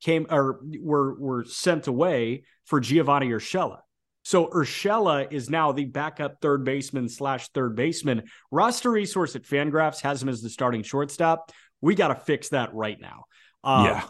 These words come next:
Speaker 1: but Urshela as a backup plan to Anthony Rendon feels really good,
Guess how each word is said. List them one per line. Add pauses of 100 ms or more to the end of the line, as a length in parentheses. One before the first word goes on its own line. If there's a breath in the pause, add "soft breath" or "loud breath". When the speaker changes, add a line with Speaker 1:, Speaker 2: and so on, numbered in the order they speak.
(140)
Speaker 1:
but (480)
Urshela
as
a
backup
plan
to
Anthony
Rendon (380)
feels
really
good,